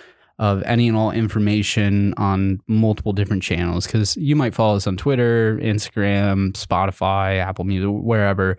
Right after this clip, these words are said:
Uh, it's not always consolidated, so we are gonna have that all in there. Uh, w w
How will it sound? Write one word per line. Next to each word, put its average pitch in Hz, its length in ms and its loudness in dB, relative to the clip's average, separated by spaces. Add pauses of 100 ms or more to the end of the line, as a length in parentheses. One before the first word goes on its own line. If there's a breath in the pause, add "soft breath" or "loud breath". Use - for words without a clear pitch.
(480 loud breath)
Uh, 98 280 0
it's 104 160 -2
not 120 160 2
always 113 260 2
consolidated, 120 720 2
so 110 160 -2 (100)
we 101 160 0
are 110 280 2 (340)
gonna 110 220 0
have 107 240 0
that 107 180 2
all 107 220 0
in 131 160 0
there. 170 260 0 (580 soft breath)
Uh, 98 160 2
w 107 320 2
w 110 380 2